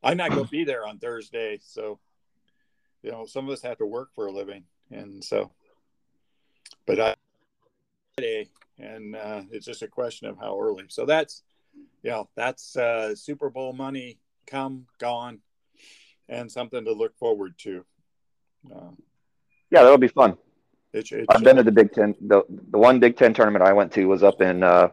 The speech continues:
Speaker 2: Chicago, and I would pre-, have preferred it been in Indy. I guess Indy is, they do a much better job of, well, there's just things that are a lot closer to the,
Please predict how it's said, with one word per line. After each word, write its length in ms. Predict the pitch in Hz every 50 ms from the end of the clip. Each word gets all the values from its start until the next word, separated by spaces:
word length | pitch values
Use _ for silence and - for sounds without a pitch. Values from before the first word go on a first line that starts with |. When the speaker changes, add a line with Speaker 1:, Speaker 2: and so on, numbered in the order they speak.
| _ _ _
Speaker 2:
Chicago, 680 | - - 101 - - 113 107 101 95 92 92 90 90
and 160 | 90 82 85 - _ _ _ _ _ _ - - - _ _ _ _ _ _ _ _ _ _ - - _ _ _ _ _ _ _
I 100 | - 90
would 200 | 98 92 95 90 -
pre-, 180 | - 85 85 - _
have 240 | - 90 87 - _
preferred 340 | - 101 - - 101 98 101
it 120 | 92 80
been 180 | 90 92 92 92
in 160 | 90 87 87
Indy. 400 | 82 90 90 80 82 82 82 85 - - _
I 60 | - 90
guess 260 | 85 87 85 - - -
Indy 300 | - 87 82 82 80 71
is, 260 | 76 78 76 - - - - _ _ _ _ _ _ _ _ _
they 160 | - 87 90
do 240 | 85 85 87 85 85
a 40 | 85
much 240 | 82 90 90 - -
better 220 | - 90 85 82
job 300 | 73 82 80 78 78 76
of, 140 | 78 78 78 - - - _ _ _ _ _ _ _ _ _ _ _ _ _ - - - - - - - - - - - _ _ _ _ _ _ _ _ _ _ _ _ _ _ _ - _
well, 100 | _ 120 123
there's 120 | 117 110
just 200 | 110 117 - -
things 220 | - 107 101 95
that 100 | 82 92
are 160 | 82 85 85 85
a 60 | 82
lot 200 | 78 78 - -
closer 340 | - 73 76 73 - 78 76
to 160 | - - 80
the, 140 | 76 76